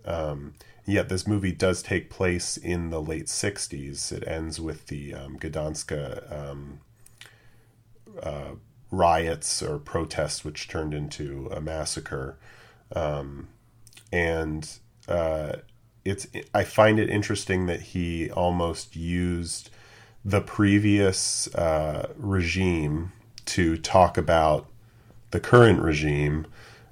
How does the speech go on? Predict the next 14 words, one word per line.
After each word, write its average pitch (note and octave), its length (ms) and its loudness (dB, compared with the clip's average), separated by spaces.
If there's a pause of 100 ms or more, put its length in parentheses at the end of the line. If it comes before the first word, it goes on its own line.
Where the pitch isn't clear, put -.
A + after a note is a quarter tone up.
(160)
Uh, D#2 440 2 (460)
that G2 220 10
feels G#2 260 10
like F2+ 160 10
a E2+ 40 6
bit F2+ 160 6
of E2+ 100 6
a D#2 60 4
sleight D#2+ 300 6
of D2+ 100 2
hand. C#2+ 500 0
Would D2 180 -4
you E2+ 80 -2
guys D2 720 0